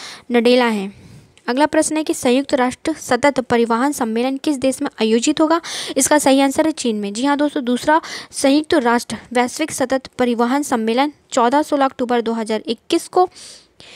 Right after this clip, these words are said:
बीजिंग, चीन में आयोजित किया जाएगा और यह दुनिया भर में स्थायी परिवहन प्राप्त करने की दिशा में अवसर, चुनौतियों और समाधान पर ध्यान केंद्रित करने वाला पहला अवसर प्रदान करेगा। इसके अलावा दोस्तों,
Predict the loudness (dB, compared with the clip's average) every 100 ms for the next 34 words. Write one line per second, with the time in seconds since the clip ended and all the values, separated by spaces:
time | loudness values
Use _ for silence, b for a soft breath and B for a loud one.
0 | B -2 2 4 2 2 2 4 2 2
1 | 2 2 2 -2 0 0 2 2 0 -2
2 | -4 0 0 2 0 0 2 0 2 0
3 | -4 -4 -4 -2 -6 -2 2 2 2 B
4 | B B 0 2 2 0 -2 0 -2 -2
5 | -4 -4 -4 -6 -6 -4 -4 -4 -4 -4
6 | -2 0 -2 -2 -4 0 0 0 2 4
7 | 2 0 -6 -4 -4 -2 -2 -2 0 -2
8 | 2 0 0 B B -4 2 2 2 0
9 | 0 -2 -2 -2 0 2 2 2 2 0
10 | 2 2 2 0 -2 0 -2 -4 -8 -6
11 | -8 -12 _ _ _ _ _ _ _ _
12 | _ _ _ -6 0 2 4 4 6 4
13 | 2 0